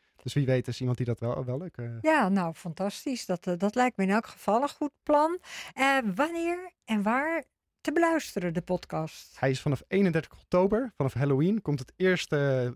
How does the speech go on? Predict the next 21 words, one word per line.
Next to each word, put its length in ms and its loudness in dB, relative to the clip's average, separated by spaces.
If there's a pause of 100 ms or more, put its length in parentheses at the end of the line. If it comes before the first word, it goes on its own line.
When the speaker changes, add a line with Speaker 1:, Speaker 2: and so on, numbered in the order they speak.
Speaker 1:
komt 160 -2
de 60 -8
eerste 260 0
aflevering 400 0
online. 220 2
Het 100 -6
Spook 260 0
van 100 -2
de 60 2
Molenberg. 600 2
Speaker 2:
<laughs> 260 2
Speaker 1:
Om 80 2
een 60 6
beetje, 580 2 (100)
eh, 80 -14
bij 160 2
Halloween 280 2
te 100 -6
blijven 260 4
Speaker 2:
Ja. 60 6
Speaker 1:
natuurlijk. 340 0